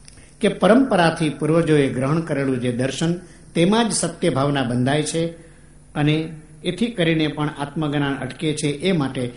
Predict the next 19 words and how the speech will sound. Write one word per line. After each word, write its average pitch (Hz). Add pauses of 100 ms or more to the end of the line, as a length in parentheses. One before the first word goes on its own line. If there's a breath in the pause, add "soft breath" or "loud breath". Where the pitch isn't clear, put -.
(240 loud breath)
ભલું 180
કૂળ 165
પણ 143
જરૂરનું 135
છે 143 (400 loud breath)
અને 151
એ 156
સઘળા 165
પ્રાપ્ત 156
કરવા 160
માટે 139
થઈને 127 (420 loud breath)
ભાગ્યશાળી 139
થવું, 131 (380 loud breath)
તેમાં 147
સત્પુણ્ય 160 (160)
એટલે 147
પુણ્યાનુબંધી 156
પુણ્ય 139